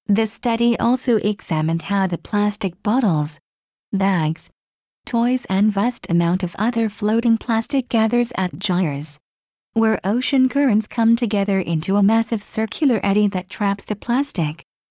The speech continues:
At those ocean gyres, the garbage is smashed together by wave action after becoming brittle in the sun.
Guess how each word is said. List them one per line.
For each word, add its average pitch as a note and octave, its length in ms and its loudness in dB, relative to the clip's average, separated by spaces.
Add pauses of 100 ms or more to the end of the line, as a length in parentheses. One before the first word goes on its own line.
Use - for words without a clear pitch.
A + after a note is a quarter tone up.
(1000)
At G3+ 240 2
those A#3+ 300 -2
ocean B3+ 420 2
gyres, E3 480 -2 (540)
the G3+ 160 0
garbage G3 560 0
is F#3 220 -4
smashed A#3+ 480 -4
together G#3 400 0
by G3+ 180 0
wave G#3 400 2
action A#3+ 400 0
after E3+ 340 -2
becoming F#3 540 0
brittle G3 360 0
in E3 180 -2
the D#3+ 100 -2
sun. D#3+ 540 -2